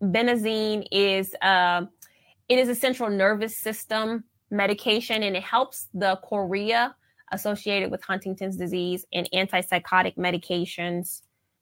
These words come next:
as well, antipsychotic medications as well to help the violent outbursts. So what I wanna do now is I want you guys to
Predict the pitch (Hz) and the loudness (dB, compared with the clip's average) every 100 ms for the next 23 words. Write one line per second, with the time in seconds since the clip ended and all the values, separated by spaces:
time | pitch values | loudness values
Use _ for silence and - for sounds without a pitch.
0 | _ - 185 180 170 160 170 165 156 147 | _ 4 6 6 2 2 4 6 4 2
1 | - _ - 175 175 170 170 175 170 170 | -2 _ -4 -2 -2 -2 -2 2 2 0
2 | 165 160 165 170 - 156 170 - _ _ | -4 -2 -4 -4 -6 -10 -10 -16 _ _
3 | _ _ - 190 170 175 170 175 175 165 | _ _ -2 0 2 4 4 4 0 -8
4 | - 214 233 - 175 180 151 165 180 214 | 2 4 4 2 -2 -2 2 6 6 6
5 | 208 196 - _ - 180 - 170 170 165 | 0 -4 -12 _ 4 6 4 -2 0 2
6 | 147 - - - _ _ _ _ _ _ | 0 -6 -12 -16 _ _ _ _ _ _
7 | _ - - 277 254 247 - _ _ _ | _ -2 4 6 6 4 -4 _ _ _
8 | _ _ 214 269 294 277 381 302 302 277 | _ _ 6 8 8 8 6 4 2 6
9 | 240 240 247 - - 220 220 220 - - | 6 8 6 4 2 4 4 2 -2 -10
10 | - _ _ _ _ _ _ _ _ _ | -16 _ _ _ _ _ _ _ _ _
11 | _ _ _ - - - _ _ _ _ | _ _ _ -20 -20 -20 _ _ _ _
12 | _ 208 220 240 196 233 240 226 220 214 | _ 2 4 4 2 0 2 4 6 4
13 | 214 - - 240 220 214 208 | 0 -8 -6 -4 -2 0 0